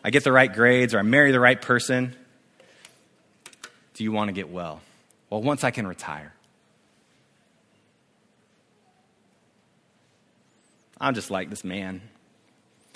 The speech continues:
reciting the myths that have been given to me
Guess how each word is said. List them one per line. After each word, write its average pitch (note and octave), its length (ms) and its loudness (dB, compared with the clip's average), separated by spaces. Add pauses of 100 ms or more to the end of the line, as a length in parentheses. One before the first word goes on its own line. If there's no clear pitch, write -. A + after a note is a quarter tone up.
(400)
reciting A2 460 0
the G#2 60 -2
myths A2+ 580 -2
that G#2+ 120 -2
have F#2 100 -8
been F2+ 100 -8
given A2+ 280 -2
to A2 120 -6
me G2+ 400 -6